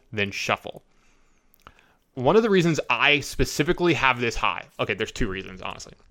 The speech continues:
One, think about the history of Modern over the last five or six years. There's always been some kind of artifact deck somewhere in there, right? Like, if thinking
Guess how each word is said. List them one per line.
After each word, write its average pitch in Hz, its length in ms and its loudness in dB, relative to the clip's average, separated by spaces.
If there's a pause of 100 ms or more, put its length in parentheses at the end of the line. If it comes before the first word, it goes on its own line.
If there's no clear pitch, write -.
(300)
One, 135 340 2 (1800)
think - 360 -2
about 208 220 2
the 156 60 0
history 139 300 2
of 127 60 2
Modern 117 400 2
over 117 180 -4
the 113 60 -2
last 101 440 0
five 110 320 2
or 117 60 0
six - 220 -8
years. 117 280 -2
There's 127 160 -4
always 143 360 4
been 139 280 4
some 147 440 0
kind 147 360 2
of 117 140 0
artifact 113 560 4
deck 95 220 0
somewhere 110 380 2
in 92 60 -2
there, 90 120 -8
right? 98 140 0
Like, 98 160 -4
if 101 80 -8
thinking 104 180 -6